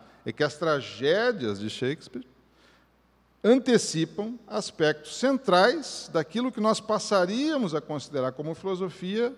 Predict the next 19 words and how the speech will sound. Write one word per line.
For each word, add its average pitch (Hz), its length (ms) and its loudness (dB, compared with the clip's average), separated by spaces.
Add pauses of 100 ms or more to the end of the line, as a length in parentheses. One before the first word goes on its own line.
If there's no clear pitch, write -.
a 180 120 -2
partir 170 400 0
da 175 160 -4
segunda 139 480 -2
metade 104 480 -2
do 123 120 -10
século 120 400 -4
dezessete, 147 640 -6 (160)
tendo 120 400 -4
o 131 120 -10
Descartes 123 520 -6
como 127 240 -2
o, 135 360 -4 (200)
né, 120 280 -10 (1300)
pai 139 160 4
fundador, 117 640 0
vamos 87 160 -14
dizer 90 80 -14
assim, 110 240 -18